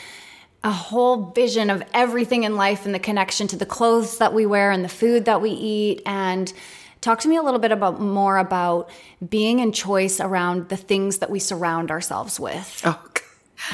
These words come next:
Speaker 2: I love, I would, yes. We have a, a, an, a practice in my Heart Center membership called Gracing the Space.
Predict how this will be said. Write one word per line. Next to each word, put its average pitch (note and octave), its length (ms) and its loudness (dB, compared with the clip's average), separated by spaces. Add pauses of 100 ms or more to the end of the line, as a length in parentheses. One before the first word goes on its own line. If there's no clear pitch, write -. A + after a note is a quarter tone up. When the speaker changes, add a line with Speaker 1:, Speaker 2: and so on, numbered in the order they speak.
(200)
Speaker 2:
I F3 140 0
love, D#3+ 360 0
I E3 120 0
would, D#3+ 280 -2
yes. D#3+ 640 2 (1500)
We G#3+ 160 4
have C4 320 2
a, - 300 -2
a, F3 220 2 (200)
an, F3+ 240 2
a F3 80 2
practice E3 840 0 (240)
in F3 100 2
my D#3 100 2
Heart D#3+ 260 0
Center D#3+ 200 0
membership C#3+ 540 -2 (680)
called D#3+ 320 2
Gracing D#3+ 520 2
the D#3 80 -2
Space. - 680 -2